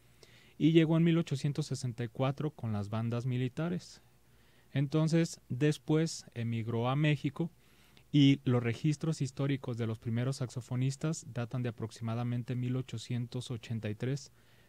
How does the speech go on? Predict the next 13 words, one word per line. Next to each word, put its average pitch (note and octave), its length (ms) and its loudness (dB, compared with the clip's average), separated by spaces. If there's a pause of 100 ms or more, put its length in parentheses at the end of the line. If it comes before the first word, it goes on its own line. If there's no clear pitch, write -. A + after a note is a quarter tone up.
(140)
ya A2+ 260 -2
con A2 600 -4 (180)
personas A#2+ 520 -4
como, G2 500 -4 (840)
como G#2 440 -2
Luis A2 280 -2
González, B2+ 880 0
como G#2 320 -6
Julio A#2 360 0
Ávila, A#2+ 540 0 (320)
como A2+ 260 0
Ángel B2 280 -2
Escobar, A2+ 520 -4